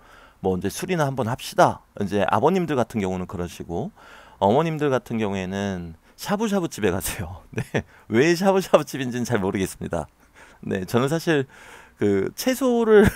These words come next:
<laughs> 그렇게 좋아하지 않아서요. 날 것은 좋아하는데 그 샤브샤브 탕에다가 넣고 먹는 거는 이렇게 뭔가 시들시들해가지고 별로 안 좋아하거든요. 네, 근데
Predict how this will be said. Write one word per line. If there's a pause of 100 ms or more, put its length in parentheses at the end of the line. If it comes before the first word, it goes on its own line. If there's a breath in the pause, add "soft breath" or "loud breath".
(120)
<laughs>
그렇게
좋아하지
않아서요. (280 loud breath)
날
것은
좋아하는데 (560 loud breath)
그 (520)
샤브샤브
탕에다가
넣고
먹는
거는 (160)
이렇게
뭔가
시들시들해가지고
별로
안
좋아하거든요. (100)
네,
근데